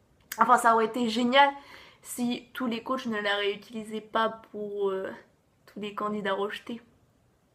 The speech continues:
Bah oui, parce qu'en fait, j'ai l'impression que tout le monde a une signature vocale, en fait. C'est, c'est dans la norme, on est né comme ça, voilà.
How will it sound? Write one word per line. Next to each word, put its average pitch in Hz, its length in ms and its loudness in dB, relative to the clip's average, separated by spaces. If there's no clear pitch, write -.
Bah 208 280 -8
oui, 233 100 -6
parce 226 160 -8
qu'en 214 140 -2
fait, 277 120 -2
j'ai 254 100 -6
l'impression 233 420 -2
que 214 300 -4
tout 214 120 -16
le 254 80 -6
monde 262 100 -2
a 233 40 0
une 214 100 -4
signature 220 400 -2
vocale, 226 360 -4
en 190 80 -6
fait. - 340 -16
C'est, 226 260 -2
c'est 220 140 -6
dans 240 100 8
la 254 200 6
norme, 220 260 4
on 214 100 -2
est 214 100 2
né 233 140 0
comme 240 200 4
ça, 302 220 4
voilà. 196 280 0